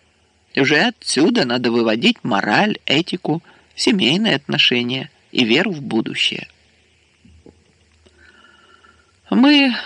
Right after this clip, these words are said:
все уже смирились в родстве с обезьяной. И тем не менее я, которому был интересен броневик, установленный у Мраморного дворца в Петербурге,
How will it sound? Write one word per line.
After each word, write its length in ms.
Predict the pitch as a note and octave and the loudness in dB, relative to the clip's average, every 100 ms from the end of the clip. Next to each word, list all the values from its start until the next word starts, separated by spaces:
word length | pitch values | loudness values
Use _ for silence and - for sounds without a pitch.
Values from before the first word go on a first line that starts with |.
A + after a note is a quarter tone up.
| - | -6
все 300 | - - C#4 | -2 2 2
уже 260 | A3+ G#3+ A#3 | 2 2 2
смирились 720 | - A#3+ C4+ B3+ C#3+ - - - - | 2 2 2 2 -2 -6 -8 -16 -6
в 140 | D#3+ C#3 | -2 0
родстве 440 | C#3 - - A2+ | -2 -4 -2 -2
с 100 | - | 0
обезьяной. 720 | A#2+ B2+ A#2+ A2+ F#2 - - _ _ _ _ _ _ _ _ _ _ - | -2 0 0 0 -2 -6 -10 _ _ _ _ _ _ _ _ _ _ -6
И 80 | - | -2
тем 200 | C#3 C3 | 0 0
не 120 | C3 | 0
менее 480 | E3+ F3 C#3 B2 A#2+ | 2 2 0 -2 0
я, 320 | D#3 G#3+ A3 - - - - - _ - | 2 2 2 -2 -20 -20 -20 -20 _ -6
которому 380 | B2+ C#3 C#3+ | -2 0 0
был 200 | C#3 D3 | 2 2
интересен 680 | D#3 D3 E3+ E3 E3 B2 A#2 | 2 0 2 2 2 -2 -4
броневик, 680 | - C3+ C#3 D3 C3 D#3+ G3+ | -4 0 2 2 2 0 0
установленный 840 | D3 - B2+ C3 C3 B2 B2+ C3+ - - | -2 0 0 2 2 2 0 -2 -6 -4
у 80 | C3+ | 0
Мраморного 600 | C3 B2+ B2 A#2+ A#2+ A#2+ | 2 2 0 -2 -2 -2
дворца 420 | C#3 B2+ - A#2+ | -2 -4 -2 -6
в 80 | - | -4
Петербурге, 840 | - - B2 C#3 B2+ - A#2+ C#3+ | -6 -2 -2 0 0 -2 -6 -8